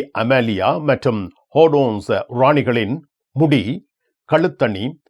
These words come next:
காதணி, நெப்போலியனின் இரண்டாவது மனைவி மேரி லூயிஸின் ஆயிரத்து முன்னூற்று ஐம்பத்து நான்கு வைரங்கள், ஐம்பத்தாறு மரகதங்கள் பொருத்தப்பட்ட கழுத்தணி, மரகத காதணிகள், ஜூஜினி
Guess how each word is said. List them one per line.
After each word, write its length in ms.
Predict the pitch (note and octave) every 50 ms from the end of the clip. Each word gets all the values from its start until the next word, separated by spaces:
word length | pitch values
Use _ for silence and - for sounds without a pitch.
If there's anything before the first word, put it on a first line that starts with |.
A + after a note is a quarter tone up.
| _ _ _ _ -
காதணி, 460 | - C#3+ C#3+ D3 A#2+ A2 G2+ G2+ G#2+ C3 D#3 D3 _ _ _ _ _ _ _ _ _ _ -
நெப்போலியனின் 760 | G#2+ C3 D3 C#3+ - A3 A3 G#3 G3 F3+ E3+ E3+ E3+ E3+ D#3+ -
இரண்டாவது 560 | - B2+ C3+ D#3 F3+ D#3+ E3+ D3 C#3 C3+ C#3 C3 B2+ -
மனைவி 420 | G#2 A2+ C3 C#3 C#3+ C3+ D3 D3+
மேரி 440 | C3 G2+ A2+ C#3 D3 D3+ C#3+ C#3 C#3+ D3 - A2+
லூயிஸின் 600 | A#2+ C3 C#3+ C#3+ C3+ B2 G#2 A2+ C3 A#2 G2 D#2+ C#2+ _ _ _ _ _ _ _ _ _
ஆயிரத்து 560 | - G#2+ A#2+ C#3+ C#3+ D3 C#3+ D3 C#3+ - F#3 F3+
முன்னூற்று 500 | D#3 B2 B2 C3+ C#3+ C#3+ C#3 C#3+ E3+ F3 C#3
ஐம்பத்து 420 | G#2+ A#2+ B2+ C#3 D3 C#3 C#3+ C#3
நான்கு 280 | B2+ B2 B2+ B2 G#2 G#2
வைரங்கள், 500 | E2+ F#2+ G#2+ A#2+ C3 C3 C3 B2 D#3 F3 E3 - _ _ _ _ _ _
ஐம்பத்தாறு 760 | _ - A#2+ D#3 F3 E3+ F#3 D3 - - D3+ C#3+ C#3+ C#3 B2+ A2+ - -
மரகதங்கள் 640 | A2 A#2+ B2 D3 C3 C#3+ C3+ C#3 C3 B2 B2+ A#2+ G#2+ -
பொருத்தப்பட்ட 640 | - C3+ C#3+ C#3+ - A#2+ - B2 G#2 - - A#2 G#2 F2 D#2+ - _ _ _ _ _
கழுத்தணி, 560 | - E3 D#3+ E3+ C#3 - - A#2 G2+ G2 B2 E3+ F3+ - _ _ _ _ _ _ _ -
மரகத 420 | G#2+ C3+ D3+ F3 C#3+ D3+ B2+ C3+ B2 G#2+ - - - _ _ -
காதணிகள், 520 | D3 D3+ D#3 C3+ A#2+ G#2+ G#2+ F2+ A#2+ C#3 F3 F3+ _ _ _ _ _ _ _ _
ஜூஜினி 460 | A#2+ A#2 E3 G#3 G3+ E3 F#3 D#3+ D3+